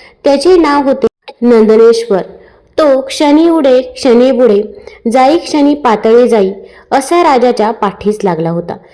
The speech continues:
त्यामुळे राजा फार वाळत चालला होता. एके दिवशी राजाने सर्व लोकांना बोलावून त्याला शोधायला सांगितले. लोकांनी राजाला बरं म्हटलं. त्याला जिकडे तिकडे शोधू लागले.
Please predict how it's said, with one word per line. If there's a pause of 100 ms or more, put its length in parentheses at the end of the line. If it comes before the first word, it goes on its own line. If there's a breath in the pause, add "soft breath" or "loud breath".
(220 soft breath)
त्यामुळे
राजा (120)
फार
वाळत
चालला
होता. (400 loud breath)
एके
दिवशी
राजाने
सर्व
लोकांना
बोलावून (360 loud breath)
त्याला
शोधायला
सांगितले. (120)
लोकांनी
राजाला
बरं
म्हटलं. (480 loud breath)
त्याला
जिकडे
तिकडे
शोधू
लागले.